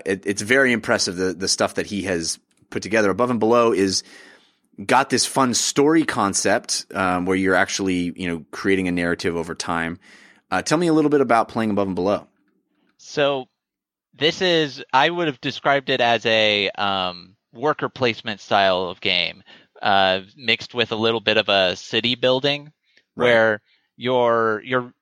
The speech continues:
Speaker 2: uh, above segment is primarily you're collecting your workers, you're keeping them rested and, um, buying or building things around your village. Uh,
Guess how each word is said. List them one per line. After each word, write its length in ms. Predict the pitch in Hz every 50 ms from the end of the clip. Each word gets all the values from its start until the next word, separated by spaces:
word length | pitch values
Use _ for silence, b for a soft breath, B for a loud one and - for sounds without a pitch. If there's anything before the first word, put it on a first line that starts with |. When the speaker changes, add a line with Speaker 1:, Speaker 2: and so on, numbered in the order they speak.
| _ _ _ _ -
Speaker 2:
uh, 320 | 117 117 117 110 104 101 -
above 460 | - 127 123 - 127 135 139 139 131
segment 720 | - - - 131 120 104 113 113 113 113 113 - - - 117 -
is 220 | - 110 107 104 120 113 _ _ _ _ -
primarily 600 | - 127 120 113 113 113 107 110 110 107 107 107
you're 260 | 107 104 107 104 107
collecting 480 | 104 - - - 107 104 - - 135 131
your 100 | 131 131
workers, 680 | 127 123 123 117 - - 127 123 123 123 120 120 120 - - B B B B B
you're 160 | - 104 101 -
keeping 380 | - - 123 113 127 120 117
them 220 | 110 113 113 117 117
rested 640 | 120 120 113 117 - - - 131 120 117 117 117 113
and, 760 | - - 110 104 104 104 104 104 104 104 101 101 101 - - - -
um, 600 | 101 101 101 101 98 98 95 95 92 92 98 _ _ _ _ _ _ _ _ _ _ _ _ _ _ _ _ _ _ _ _ _ _ _ _ _ _ _ _ -
buying 440 | 127 123 123 123 120 120 120 120 117
or 100 | 110 107
building 500 | 104 - 117 113 113 107 117 110 107 104
things 280 | - 113 110 107 101
around 300 | 110 98 98 101 104 101
your 100 | - 101
village. 580 | 95 - 147 151 127 104 101 98 98 - - b b b b b b b b _ -
Uh, 580 | - 113 107 107 104 101 101 98 98 95 95